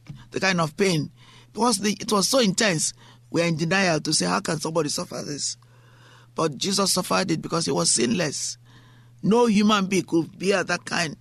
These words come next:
of torture and survive. There was another preacher that showed how he was flo-, whipped, and it was so difficult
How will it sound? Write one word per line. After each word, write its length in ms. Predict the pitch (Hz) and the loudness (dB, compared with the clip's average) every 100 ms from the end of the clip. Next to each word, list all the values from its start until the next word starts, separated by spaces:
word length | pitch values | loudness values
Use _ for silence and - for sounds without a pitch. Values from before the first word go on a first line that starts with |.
| - - | -20 -4
of 220 | 202 196 - | -2 -2 -4
torture 340 | - 202 - - - - | -4 -2 -4 -10 -18 -8
and 80 | - | -6
survive. 640 | - 143 151 135 - - - - | -4 -4 -4 -4 -8 -16 -20 -4
There 120 | 175 | 0
was 100 | 185 | 2
another 300 | 180 214 233 | 2 2 0
preacher 560 | 226 190 180 180 151 139 - - | 0 -2 0 0 0 -2 -8 -8
that 240 | - 156 - | -2 0 2
showed 640 | - 190 185 196 190 - | 0 2 4 4 2 0
how 260 | - 135 180 | 0 2 4
he 100 | 156 | 4
was 320 | 160 147 - | 2 0 -2
flo-, 300 | - 165 - | 0 0 2
whipped, 560 | 180 196 135 - - - - - - - | 2 2 0 -4 -8 -10 -20 -20 -8 0
and 600 | 165 160 151 - - - - - - | 2 2 0 -4 -8 -10 -18 -14 -8
it 160 | 151 - | -4 -2
was 180 | 143 | 0
so 840 | - - - - - 180 208 208 190 | 2 0 0 0 2 2 4 2 -2
difficult 880 | - 180 - - 131 - - - | -4 -6 -4 -2 -2 -4 -8 -8